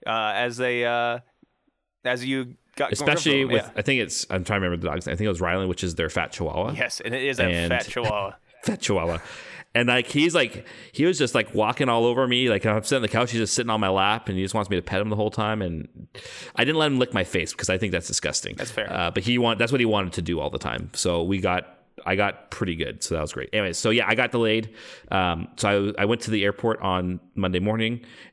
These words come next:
Speaker 2: and then the flight was delayed. And then the guy's like, "No, give it an hour. It might," and then it got delayed to, like, two o'clock. And I'm like, "No, I'm not gonna, I'm not gonna make my connections. I'm not gonna get home." So I phoned United,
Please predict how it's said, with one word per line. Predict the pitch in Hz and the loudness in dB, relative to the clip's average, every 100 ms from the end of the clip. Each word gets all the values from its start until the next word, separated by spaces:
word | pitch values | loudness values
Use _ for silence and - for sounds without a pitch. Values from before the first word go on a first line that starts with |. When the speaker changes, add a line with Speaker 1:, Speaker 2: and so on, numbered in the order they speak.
| - | -6
Speaker 2:
and | 95 87 | -2 0
then | 82 | 0
the | 87 | 0
flight | 101 95 | 0 0
was | 87 | 0
delayed. | 90 76 67 - - - _ - | -2 -2 -4 -8 -14 -20 _ -4
And | 98 | 0
then | 110 | 2
the | |
guy's | 113 107 | 2 2
like, | 113 143 | 0 0
"No, | 185 180 | 2 2
give | 151 151 | 2 2
it | 147 | 2
an | 131 | 2
hour. | 117 117 113 113 117 117 - - - _ | 2 4 4 2 0 -4 -14 -20 -20 _
It | - 107 | 0 2
might," | 120 123 - - - | 4 2 -6 -12 0
and | 120 | 2
then | 120 | 4
it | 120 | 4
got | 120 | 2
delayed | 117 104 104 | 4 2 2
to, | |
like, | 98 - | 0 0
two | 107 | -2
o'clock. | 85 - 76 - | -2 -2 -2 -2
And | 101 | -2
I'm | |
like, | 95 90 | -2 0
"No, | 98 87 | 0 -2
I'm | - 78 104 | -2 -2 2
not | 110 110 | 2 2
gonna, | 104 95 | 0 0
I'm | 92 | 0
not | 95 95 | 0 0
gonna | 98 | 0
make | 95 | -2
my | 85 | -4
connections. | - 101 104 120 98 | -2 -2 -2 -2 -2
I'm | 90 | -2
not | 80 | -2
gonna | 85 | -2
get | 78 - | -4 -4
home." | 80 - | -6 -4
So | 90 | -4
I | |
phoned | 90 117 120 | 0 0 0
United, | 98 92 90 - | 0 0 -2 -6